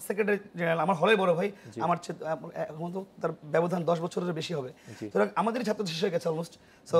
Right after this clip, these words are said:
Speaker 1: তারা তো, আহ, বলার অপেক্ষা রাখে না। তো আমি বলবো যে, আহ, অবস্থার পরিবর্তনের দায়ভারটা আ-, আমরা স-, ক্যাম্পাসে আছি, কিন্তু হলে থাকার জন্য তো, আহ, লিগ্যালিটি আমরা দিতে পারি না।
Speaker 2: আচ্ছা, নুরুল হক, আহ,
Speaker 1: তারা কিন্তু যায়নি।
Speaker 2: জ-, জনাব
Speaker 1: ও, আরেকটি
Speaker 2: নুরুল হক,
Speaker 1: বিষয় আমি
Speaker 2: জনাব নুরুল হক যে বললেন যে তারা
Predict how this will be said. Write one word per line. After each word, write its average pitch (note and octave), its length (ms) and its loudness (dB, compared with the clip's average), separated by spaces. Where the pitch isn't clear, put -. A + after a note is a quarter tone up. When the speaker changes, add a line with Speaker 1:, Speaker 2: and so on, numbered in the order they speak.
Speaker 1:
তারা E3 180 2
তো, F3+ 240 0
আহ, C#3 260 -4
বলার E3+ 220 4
অপেক্ষা G3+ 240 2
রাখে D#3+ 160 2
না। C#3+ 60 -2
তো E3+ 80 0
আমি G#3 120 2
বলবো A3 200 4
যে, A#3 220 10
আহ, D3+ 140 4
অবস্থার G#3 380 6
পরিবর্তনের G#3+ 600 4
দায়ভারটা G3 760 4
আ-, D#3 80 -4
আমরা F#3 300 6
স-, - 120 -4
ক্যাম্পাসে F#3 460 0
আছি, F3 200 2
কিন্তু F#3 200 -2
হলে F#3+ 320 4
থাকার G#3+ 300 -2
জন্য G#3 240 0
তো, G#3 220 4
আহ, D3+ 80 -2
লিগ্যালিটি F#3+ 380 6
আমরা A3 200 4
দিতে G3+ 160 2
পারি D3+ 180 2
না। B2+ 140 -2
Speaker 2:
আচ্ছা, B2+ 360 0
নুরুল F#3 280 4
হক, A3+ 160 2
আহ, G#3 80 0
Speaker 1:
তারা E3 220 10
কিন্তু A3 200 4
যায়নি। F#3 260 6
Speaker 2:
জ-, D#3+ 480 6
জনাব F#3 120 10
Speaker 1:
ও, G#3 40 12
আরেকটি F3+ 160 10
Speaker 2:
নুরুল A#3+ 160 12
হক, A#3+ 80 12
Speaker 1:
বিষয় A#3 200 2
আমি G#3+ 100 0
Speaker 2:
জনাব G3 280 10
নুরুল A#3+ 240 10
হক B3+ 100 12
যে C4 120 4
বললেন G#3+ 380 4
যে A3+ 120 0
তারা F#3+ 260 4